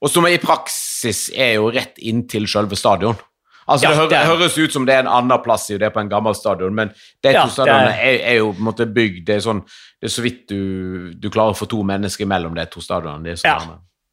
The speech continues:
Speaker 2: Ja, og der er det mat og drikke og alt, så. Så ble vi der litt også, men jeg gikk, jeg gikk tidlig inn, eh, klok av skade fra i fjor,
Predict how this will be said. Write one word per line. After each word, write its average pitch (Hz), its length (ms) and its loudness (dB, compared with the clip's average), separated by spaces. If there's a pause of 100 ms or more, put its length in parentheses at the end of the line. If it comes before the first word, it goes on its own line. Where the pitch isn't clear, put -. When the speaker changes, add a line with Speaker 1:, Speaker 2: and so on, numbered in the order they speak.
(300)
Speaker 2:
Ja, 180 100 4 (220)
og 214 80 2
der 165 140 6
er 156 40 0
det 165 120 2
mat 135 340 4
og 123 100 -4
drikke 113 460 -6
og 107 160 0
alt, 104 220 -4
så. - 160 -10 (760)
Så 226 140 4
ble 202 120 6
vi 202 60 6
der 196 100 6
litt - 140 0
også, 220 320 4
men 226 220 4
jeg 202 240 6 (100)
gikk, 196 120 2 (180)
jeg 175 200 6
gikk - 120 -16
tidlig 143 400 0
inn, 147 180 2 (380)
eh, 156 720 6 (380)
klok 170 320 0
av 160 100 4
skade 123 480 2
fra 139 160 0
i 147 80 0
fjor, 170 480 2